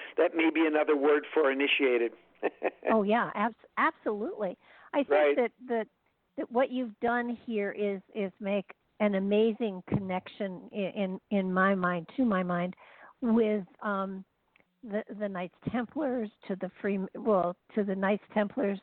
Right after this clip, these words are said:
Speaker 2: the Cistercians, the Knights Templars, and then Freemasonry. And it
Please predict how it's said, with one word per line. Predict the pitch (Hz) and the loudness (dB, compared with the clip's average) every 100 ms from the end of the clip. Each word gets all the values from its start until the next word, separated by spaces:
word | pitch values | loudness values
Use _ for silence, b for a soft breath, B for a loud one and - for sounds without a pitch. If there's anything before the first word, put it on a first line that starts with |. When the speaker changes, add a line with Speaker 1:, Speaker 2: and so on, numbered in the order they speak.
| - | -8
Speaker 2:
the | - | -6
Cistercians, | 214 - 233 226 - 214 185 - | -6 -4 0 0 -2 -6 -6 -6
the | |
Knights | 190 170 - - | -4 -4 -6 -4
Templars, | 220 190 214 175 175 _ B B B | -4 -2 -2 -2 -4 _ B B B
and | 202 202 202 | 2 4 4
then | 196 190 - | 2 -2 0
Freemasonry. | 208 190 190 214 - 202 180 156 - _ b b _ | 0 2 2 0 0 -4 -4 -6 -8 _ b b _
And | 220 196 190 190 180 _ _ b b _ | 2 4 2 0 -6 _ _ b b _
it | 233 208 | 2 2